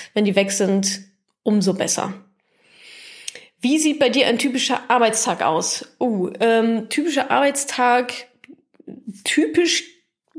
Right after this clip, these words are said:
pff, gibt es eigentlich auch nicht so richtig. Ich versuche schon so, meine Tage,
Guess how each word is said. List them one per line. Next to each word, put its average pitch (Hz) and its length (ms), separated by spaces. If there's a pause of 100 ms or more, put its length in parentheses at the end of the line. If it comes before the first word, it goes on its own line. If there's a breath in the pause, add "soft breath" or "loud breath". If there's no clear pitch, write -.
(100)
pff, - 340 (120)
gibt 196 200
es 254 120
eigentlich 226 360
auch - 200
nicht 240 220
so 220 100
richtig. 226 280
Ich 196 60
versuche 233 240
schon - 240
so, 269 260 (300 loud breath)
meine 226 260
Tage, 233 720